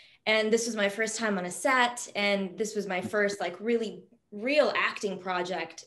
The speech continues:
You know, I think it was everybody's. And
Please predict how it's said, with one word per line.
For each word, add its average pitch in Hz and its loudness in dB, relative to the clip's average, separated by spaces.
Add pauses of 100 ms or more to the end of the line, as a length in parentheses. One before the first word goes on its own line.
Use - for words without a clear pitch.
You 202 -2
know, 196 4
I 202 4
think 226 -2
it 220 2
was 208 0
everybody's. 208 -2 (1160)
And 294 6